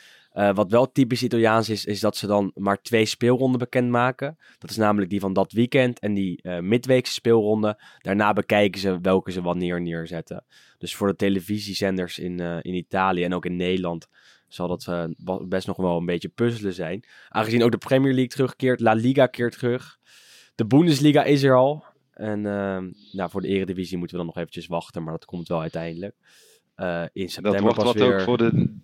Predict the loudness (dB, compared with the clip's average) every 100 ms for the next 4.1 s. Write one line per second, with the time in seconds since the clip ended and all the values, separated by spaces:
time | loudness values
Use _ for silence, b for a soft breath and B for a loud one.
0 | _ -20 -8 -6 -2 -2 0 -2 2 0
1 | 0 0 0 2 2 4 4 2 -2 -2
2 | 0 0 0 -2 -4 -10 B B B _
3 | -4 -4 -2 0 0 0 -2 -2 -2 -6
4 | -8